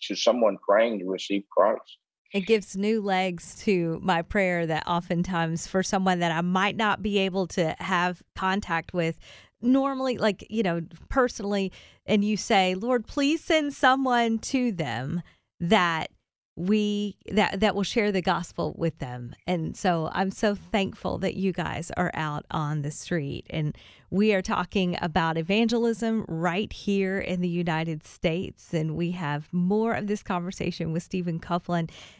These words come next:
Speaker 2: As Stephen, you are part of the group Mission Field U S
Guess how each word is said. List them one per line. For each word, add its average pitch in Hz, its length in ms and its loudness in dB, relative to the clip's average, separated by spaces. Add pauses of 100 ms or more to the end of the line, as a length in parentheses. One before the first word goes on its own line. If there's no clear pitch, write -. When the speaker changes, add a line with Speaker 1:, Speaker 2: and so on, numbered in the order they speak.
Speaker 2:
As 185 180 2
Stephen, 226 540 0
you 233 320 2
are 196 140 0
part 196 260 2
of 180 80 -2
the 196 40 0
group 185 300 0
Mission 196 420 0
Field 180 460 0
U 180 580 -2
S 160 320 -4